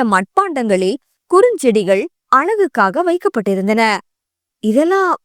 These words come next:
உங்களோட ஐடியாவா?" என ரசித்தபடியே வினவினாள் அவள். "அதை இங்க இருந்தும் கேட்கலாம்" என்றவன் அவளை இழுத்து தன் மடியில் அமர்த்தி கொள்ள,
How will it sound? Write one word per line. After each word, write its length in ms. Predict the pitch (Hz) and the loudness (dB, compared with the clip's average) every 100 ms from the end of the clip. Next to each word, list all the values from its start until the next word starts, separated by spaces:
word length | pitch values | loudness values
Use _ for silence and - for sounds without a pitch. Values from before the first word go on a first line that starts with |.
| _ | _
உங்களோட 360 | 220 233 330 359 | -4 0 2 2
ஐடியாவா?" 420 | 277 240 214 196 180 196 _ _ _ _ | 0 0 0 0 -2 -6 _ _ _ _
என 240 | 208 226 190 285 - _ - | 0 0 0 -6 -14 _ -2
ரசித்தபடியே 720 | 202 233 285 - 311 285 339 392 | 0 0 -2 0 0 0 -2 0
வினவினாள் 560 | 247 220 196 185 185 349 | 0 0 0 0 -2 -4
அவள். 380 | - 254 196 180 - _ _ _ _ _ | -2 0 2 0 -4 _ _ _ _ _
"அதை 220 | 208 196 | 0 2
இங்க 240 | 190 214 240 | 0 0 0
இருந்தும் 300 | 240 240 277 | 2 2 0
கேட்கலாம்" 420 | 254 202 214 185 - _ _ _ _ | 0 0 0 -2 -2 _ _ _ _
என்றவன் 520 | 226 233 190 185 196 339 _ _ - | 2 2 2 -2 -4 -6 _ _ 2
அவளை 320 | 294 277 220 180 | 2 2 0 -2
இழுத்து 420 | 190 277 - 240 240 - _ | 0 -2 2 0 0 -6 _
தன் 220 | - 359 277 | -2 0 2
மடியில் 520 | 214 233 427 320 208 | 2 0 0 0 -2
அமர்த்தி 420 | - 220 392 254 | -2 -2 -2 -4
கொள்ள, 260 | 190 185 | 0 0